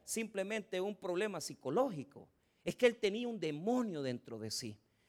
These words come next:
Y cuando le pregunta a Jesús cómo se llama a esta presencia demoníaca, le dice, "Me llamo Legión". Quiere decir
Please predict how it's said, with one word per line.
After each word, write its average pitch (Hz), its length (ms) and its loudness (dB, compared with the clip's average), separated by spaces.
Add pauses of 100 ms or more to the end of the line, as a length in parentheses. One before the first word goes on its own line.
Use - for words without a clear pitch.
(260)
Y 202 100 0
cuando 175 580 4 (300)
le 180 160 2
pregunta 226 640 4
a 139 40 -4
Jesús 147 420 0
cómo 190 260 -2
se 151 180 -4
llama 196 420 0
a 135 40 -2
esta 160 280 -4
presencia 156 520 -2
demoníaca, 147 800 -2 (380)
le 147 120 0
dice, 165 460 2
"Me 143 140 0
llamo 156 300 0
Legión". 135 500 0
Quiere 175 280 -4
decir 208 400 -2